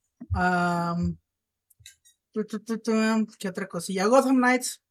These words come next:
lo he repetido, me interesa. Ya estoy medio harto de sus trailers, <laughs> pero me interesa. Eh, Atomic Heart,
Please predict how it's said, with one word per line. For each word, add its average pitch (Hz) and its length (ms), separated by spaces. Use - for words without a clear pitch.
lo 202 120
he 190 40
repetido, 196 520
me 196 140
interesa. 202 680
Ya 180 80
estoy 202 180
medio 196 200
harto 196 220
de 190 80
sus - 200
trailers, 208 420
<laughs> - 60
pero 240 180
me 233 60
interesa. 175 520
Eh, 170 760
Atomic 269 460
Heart, 277 300